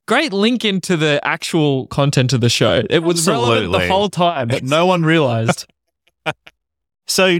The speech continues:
Speaker 2: today we are doing a part two on the study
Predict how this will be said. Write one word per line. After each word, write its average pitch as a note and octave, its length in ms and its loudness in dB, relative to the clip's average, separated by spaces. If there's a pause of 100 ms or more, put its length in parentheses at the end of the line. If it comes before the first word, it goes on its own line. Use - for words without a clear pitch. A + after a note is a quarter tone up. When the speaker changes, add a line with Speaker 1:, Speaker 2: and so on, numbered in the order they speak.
Speaker 2:
today F3 800 0
we C#3 380 2
are A#2+ 180 -2
doing G#2+ 640 0
a G2 260 -4
part G2+ 400 0 (140)
two F2+ 500 -6 (140)
on A#2 420 2 (100)
the G2+ 560 0 (160)
study D3 680 -2